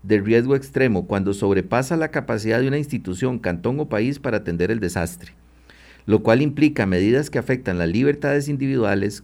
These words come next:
comerciales de los ciudadanos en zonas específicas afectadas por esta declaratoria". Es decir, si la capacidad está rebosada, y ahí usted planteó algo importante,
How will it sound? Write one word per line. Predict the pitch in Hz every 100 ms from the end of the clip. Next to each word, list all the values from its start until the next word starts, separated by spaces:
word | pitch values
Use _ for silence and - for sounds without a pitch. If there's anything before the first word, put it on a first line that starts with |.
| -
comerciales | 135 143 143 135 110 98 101 - - - _
de | 104
los | 127 139
ciudadanos | 143 143 120 110 120
en | 107 92
zonas | 113 135 143
específicas | 139 87 87 113 127 127 117
afectadas | 90 80 85 101 101
por | 90
esta | 85 -
declaratoria". | 101 95 85 67 - 62 - - _
Es | 104 110
decir, | 135 - - - - -
si | - 143
la | 123 113
capacidad | 123 117 110 113 117
está | 151 147 143
rebosada, | 85 95 139 175 175 160 107 95 - - -
y | 101
ahí | 101
usted | 113 131
planteó | 143 131 135
algo | 127 127
importante, | 131 - - 82 82 -